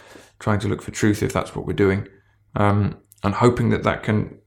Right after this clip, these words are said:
sort of be passed down generations as things go on. It's a long process. I think Gary Snyder said something like, "We're in a, a two thousand year, or maybe even a five thousand year, um, process of trying to live well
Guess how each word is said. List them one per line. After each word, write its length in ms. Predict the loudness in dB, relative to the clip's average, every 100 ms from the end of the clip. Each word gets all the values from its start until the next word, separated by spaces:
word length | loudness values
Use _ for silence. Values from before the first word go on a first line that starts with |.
| -12
sort 200 | -2 0
of 60 | 0
be 60 |
passed 320 | 2 2 2
down 260 | 2 2 2
generations 640 | 2 4 4 2 0 -4
as 120 | -6
things 220 | -2 -2 0
go 220 | 0 2
on. 240 | 0 -4 -16 _ _ _ _ _
It's 100 | 0
a 40 | 4
long 220 | 6 6
process. 440 | 4 4 2 2
I 60 | 2
think 280 | 2 0 0
Gary 240 | 2 4
Snyder 460 | 2 2 2 2 2
said 220 | 0 0
something 320 | 0 0 0
like, 160 | 0 0
"We're 140 | 2
in 80 | 0
a, 160 | -2 -8 -20 -20 -20 _ -8
a 60 | -8
two 300 | -2 4 4
thousand 540 | 4 4 4 4 2
year, 520 | 4 4 4 2 -6 -20 _ -4
or 100 | 2
maybe 220 | 4 4
even 180 | 4 2
a 40 |
five 380 | 2 2 4 4
thousand 400 | 2 2 0 0
year, 260 | 0 -2 -4 -14 _ _ _ _ _ -6
um, 420 | -2 0 0 -4 -4
process 540 | 4 6 6 2 0
of 80 | -2
trying 240 | 2 2 2
to 80 |
live 220 | -2 -2 0
well 540 | 2 2 0 -8